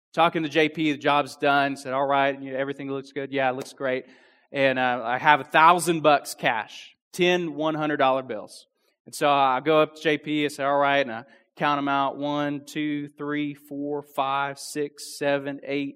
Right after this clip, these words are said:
nine, ten. Thousand bucks towards J P's landscaping company. Okay. Elementary question here. Which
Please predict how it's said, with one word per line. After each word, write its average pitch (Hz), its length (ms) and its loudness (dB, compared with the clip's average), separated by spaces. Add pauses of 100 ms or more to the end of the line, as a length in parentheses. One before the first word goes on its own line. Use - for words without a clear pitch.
nine, 139 640 -6
ten. 135 420 -8 (600)
Thousand 160 500 6
bucks - 640 -2 (600)
towards 135 260 -8
J 156 220 2
P's 156 340 -6
landscaping 135 680 -4
company. 113 360 -12 (380)
Okay. 151 400 4 (840)
Elementary 190 800 4 (1160)
question 156 480 2
here. 120 380 -8 (600)
Which 175 720 6